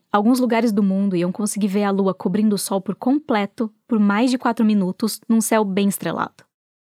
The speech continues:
Seria uma chance ótima de tirar boas fotos pra tentar provar a teoria do Einstein. Contanto que nada desse errado e nenhuma nuvem atrapalhasse a missão. Dentre os lugares do mundo onde o eclipse seria bem visível,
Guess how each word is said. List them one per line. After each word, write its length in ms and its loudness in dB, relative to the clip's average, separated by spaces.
Seria 240 2
uma 120 4
chance 340 0
ótima 380 0
de 80 -6
tirar 240 -2
boas 260 0
fotos 380 -2
pra 160 -4
tentar 240 0
provar 260 0
a 40 0
teoria 260 0
do 120 -2
Einstein. 360 -10
Contanto 420 0
que 80 0
nada 320 2
desse 240 0
errado 540 -2
e 80 -2
nenhuma 340 4
nuvem 340 2
atrapalhasse 540 -4
a 40 -2
missão. 360 -6
Dentre 280 2
os 80 0
lugares 360 2
do 100 4
mundo 340 2
onde 100 0
o 40 2
eclipse 380 -4
seria 260 0
bem 240 0
visível, 600 -4